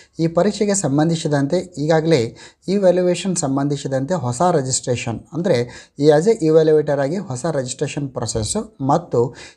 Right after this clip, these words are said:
ಈಗಾಗಲೇ ಇವ್ಯಾಲ್ಯೂಯೇಟರ್ಸ್ ಆಗಿ ನಿಮ್ಮ ಶಾಲಾ ಲಾಗಿನ್ನಲ್ಲಿ ಏನಿರ್ತೀರಿ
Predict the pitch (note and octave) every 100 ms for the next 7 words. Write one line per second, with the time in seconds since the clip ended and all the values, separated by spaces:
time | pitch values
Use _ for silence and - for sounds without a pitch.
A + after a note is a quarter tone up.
0 | - D3+ F#3+ G3 G3+ C#3+ D3+ E3 D#3+ D#3
1 | D#3+ D3 C#3+ D#3+ F3 C3 D3+ D#3+ B2+ C3
2 | C#3 B2+ B2+ B2+ C3 - B2 A#2 A#2+ B2
3 | C3+ A3+